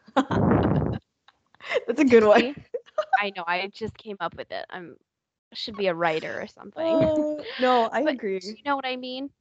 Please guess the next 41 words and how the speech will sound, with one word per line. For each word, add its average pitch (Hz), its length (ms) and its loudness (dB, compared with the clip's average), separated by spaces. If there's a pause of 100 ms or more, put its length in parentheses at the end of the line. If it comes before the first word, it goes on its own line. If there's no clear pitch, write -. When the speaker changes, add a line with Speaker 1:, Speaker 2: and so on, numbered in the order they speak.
(140)
Speaker 1:
Yeah, 185 340 -2 (280)
'cause 190 160 0
at 175 140 4
the 170 80 4
end 185 80 6
of 180 60 2
the 170 60 -4
day, 160 240 6
it's - 200 -4 (320)
it 92 280 -2
could - 480 4
potentially 180 400 -2
become 170 260 -4
a 151 40 -2
chore 151 420 0
if - 200 -2
you 160 60 -4
do 151 280 2
end 147 180 0
up 143 100 -2
settling, 170 500 0
and, 185 120 2
like, 151 280 -4
you - 140 -8
probably 156 320 2
won't 151 260 -6
be 151 300 0 (340)
as 151 140 0
happy, 208 500 4
or 175 160 2
it's 160 140 -4
just, - 180 -12
like, 151 360 -6
it's - 140 -12
not 165 180 2
exactly 160 340 -4
what - 180 -10
you're 156 100 -8
looking 170 280 -8
for. 202 260 4
So 175 260 2